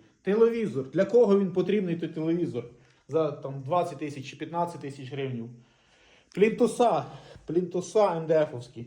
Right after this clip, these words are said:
Що, не можна було пластикові взяти? Можна. Для чого брати на трьох завісах двері дерев'яні, важкі, сатиновим склом, які важать, важать чимало і коштують,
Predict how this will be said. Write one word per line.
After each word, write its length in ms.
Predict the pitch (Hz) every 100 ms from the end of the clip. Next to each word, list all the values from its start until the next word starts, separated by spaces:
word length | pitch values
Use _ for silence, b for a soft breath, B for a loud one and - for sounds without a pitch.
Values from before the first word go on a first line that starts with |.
| -
Що, 160 | - 185
не 60 |
можна 280 | 214 233 226
було 160 | 226 226
пластикові 580 | 226 233 - - 139
взяти? 280 | 123 113 107
Можна. 560 | 123 180 214 196 156 139 B -
Для 120 | 131
чого 240 | 143 208 196
брати 340 | 185 185 180
на 80 | 160
трьох 220 | 175 180
завісах 440 | 160 165 190 165
двері 340 | 139 143 202 214
дерев'яні, 720 | 156 160 165 165 156 131 B B -
важкі, 400 | 151 156 - 180
сатиновим 560 | - 170 170 156 151
склом, 460 | 147 - 180 160 135 B -
які 200 | 123 180
важать, 420 | 170 165 147 - - _ - -
важать 440 | 156 202 190 185
чимало 600 | - 185 185 170 156 143 B B
і 80 | -
коштують, 640 | 156 196 190 165 160 147